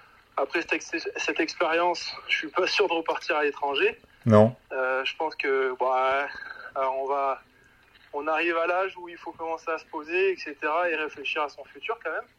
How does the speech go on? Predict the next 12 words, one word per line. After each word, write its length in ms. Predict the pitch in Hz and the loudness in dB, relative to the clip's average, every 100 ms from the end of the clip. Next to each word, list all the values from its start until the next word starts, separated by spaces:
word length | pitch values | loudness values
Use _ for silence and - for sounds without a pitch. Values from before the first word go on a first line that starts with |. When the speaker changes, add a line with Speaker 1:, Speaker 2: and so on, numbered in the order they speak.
| - | -8
Speaker 1:
Et 80 | - | -8
puis 200 | - 143 | -8 -6
j'ai 140 | 143 | -4
fait, 140 | - - - | -4 -4 -6
j'ai 220 | 143 156 151 | -4 -2 0
fait 220 | - 175 | 2 0
cette, 300 | - 151 - | 0 -4 0
euh, 240 | 143 139 139 - - - | 4 4 2 -8 -14 -6
expérience 720 | 143 - 147 139 175 196 - - - - - - - - | -6 -2 0 2 2 2 -2 -8 -20 -20 -16 -14 -14 -12
pour 220 | - 370 - | 2 2 2
pouvoir 480 | 320 294 330 359 | -8 0 2 2
me 340 | 320 - 139 | 0 -2 -2